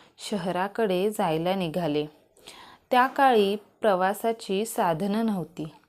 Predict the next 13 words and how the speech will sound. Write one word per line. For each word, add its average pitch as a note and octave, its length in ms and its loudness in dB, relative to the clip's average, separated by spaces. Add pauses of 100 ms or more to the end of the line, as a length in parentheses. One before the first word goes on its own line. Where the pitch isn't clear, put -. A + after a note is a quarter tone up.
(800)
त्यामुळे F#3+ 680 -4 (480)
पायी E3+ 300 2
प्रवास F3 520 -2
करावा D#3+ 400 -2
लागे. D3+ 400 -6 (960)
अनिलच्या B3 560 0
आईने A#3 540 0 (100)
त्याला G#3+ 260 2
चार G3 360 -2
दिवसाच्या G#3 580 0
भाकरी G#3 540 -2 (200)
आणि A#3 280 0
चटणी F3+ 540 -4